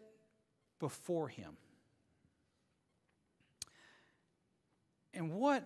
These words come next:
I see in that is that there were distractions around him. And Satan tried to pull him off of that task. But Jesus stayed focused on what was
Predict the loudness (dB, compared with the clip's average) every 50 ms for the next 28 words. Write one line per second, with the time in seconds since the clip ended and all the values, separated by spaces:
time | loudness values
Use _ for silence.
0 | -4 -6 -6 -4 -4 -4 -2 0 2 2 2 2 0 2 2 4 4 2 2 0
1 | -2 -4 -2 2 2 2 2 2 -2 -10 -20 -20 -20 -20 _ _ _ _ -18 -8
2 | 2 4 6 6 6 4 2 0 0 0 -2 -2 -4 0 6 8 8 8 8 4
3 | -2 -4 -2 -2 -2 -2 -4 -6 -6 -4 -2 0 0 0 0 -2 -6 -10 -14 -14
4 | -14 -16 -18 -20 -20 -20 -20 _ _ _ _ _ -6 -6 -4 -2 6 8 8 8
5 | 8 4 -4 -6 -6 -8 -4 0 4 8 10 10 10 8 6 2 0 2 4 4
6 | 4 4 4 2 2 2 2 4 4 4 2 2 -2 -10 -16 -18 -20 -20 -20 -20
7 | -20 -20 -20 -20 _ -20 _ _ -8 -2 0 0 0 0 -2 -2 -2 -2 -2 -2
8 | -4 -6 -8 -8 -12 -18 -20 -20 -20 -20 -20 -20 -10 _ 8 8 8 8 6 0
9 | -12 -20 -20 -20 -20 -20 -14 -12 -12 -10 -6 -2 0 2 2 2 2 2 0 -2
10 | -2 2 4 6 6 6 4 2 2 4 4 4 4 4 0 -2 0 2 2 2
11 | 6 6 6 4 4 2 -2 0 0 0 -2 -4 -6